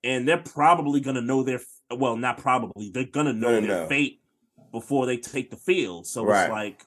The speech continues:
Speaker 1: what if, if Seattle wins, what, what, what's Detroit thinking? Like, "Damn, we can't make the playoffs."
Speaker 2: But I don't, but I don't like Green Bay either.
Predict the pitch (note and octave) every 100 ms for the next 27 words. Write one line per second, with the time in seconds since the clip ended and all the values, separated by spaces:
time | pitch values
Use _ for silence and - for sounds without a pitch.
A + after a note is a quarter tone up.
0 | - - - A2+ B2 - A#2 A#2 - B2
1 | A#2+ - C3 C#3 C#3 A#2 D3 D#3+ B2 A#2
2 | A#2 - - _ _ _ _ _ - A2+
3 | B2 - C#3 C3+ - C#3 D3 B2 A#2 E3+
4 | F#3+ B2+ A2+ G#2+ G2+ G2+ F#2+ F2+ _ _
5 | _ _ D3 D#3+ G#2+ C3+ D#3 B2 B2+ B2
6 | - D#3 E3+ A#2 A2 A2 - A#2 B2+ B2
7 | B2 B2+ B2 G#2+ B2+ B2+ B2+ B2+ B2 B2+
8 | A#2+ C3 C3+ C3+ A#2 F2